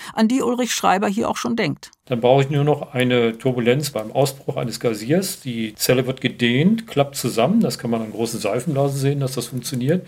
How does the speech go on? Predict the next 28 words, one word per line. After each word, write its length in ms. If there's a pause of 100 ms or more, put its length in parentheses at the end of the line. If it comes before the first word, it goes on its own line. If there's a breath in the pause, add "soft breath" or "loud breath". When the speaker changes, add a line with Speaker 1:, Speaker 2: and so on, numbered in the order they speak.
(380 loud breath)
Speaker 2:
Und 160
dann 100
haben 160
wir 120
zwei 580 (540)
ähnliche 520
Zellen. 680
Der 120
Inhalt 460
ist 200
ähnlich. 460 (340 loud breath)
Das 180
ist 120
die 80
Vervielfältigung, 680
die 60
beginnende 360
Vervielfältigung, 560
die 80
rein 260
physikalisch 640
am 120
Anfang 320
abgelaufen 540 (180)
sein 300
muss. 120 (300)
Speaker 1:
Aber 360 (160)
diese 280